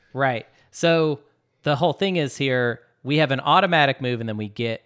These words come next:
um, a boot that will help us move. But the ruins on almost every map, except for the lake map, which is kind of a special problem, um, the ruins are just one space a-,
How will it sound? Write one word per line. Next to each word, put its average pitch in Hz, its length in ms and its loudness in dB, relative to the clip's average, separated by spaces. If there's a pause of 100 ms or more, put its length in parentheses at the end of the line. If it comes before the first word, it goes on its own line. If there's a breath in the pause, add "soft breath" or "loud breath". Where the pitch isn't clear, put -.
(160)
um, 104 340 -10
a 113 80 -8
boot 120 320 -6
that 110 100 -4
will 107 60 -8
help 110 200 -8
us - 140 -12
move. 113 220 -4
But - 80 -8
the 113 100 -4
ruins 135 500 0
on 117 180 -4
almost 120 280 -4
every 180 220 0
map, 117 240 -4
except - 240 -8
for - 40 -10
the 107 120 -10
lake 139 260 -2
map, 110 320 -8
which 113 160 -10
is 101 180 -12
kind 113 220 -8
of 101 80 -10
a 95 100 -14
special 101 400 -12
problem, 98 460 -10 (460 soft breath)
um, 120 340 -2 (380 soft breath)
the 135 100 -2
ruins 131 300 0
are 120 80 -2
just 117 180 -6
one 120 300 -6
space 110 360 -6
a-, 113 100 -8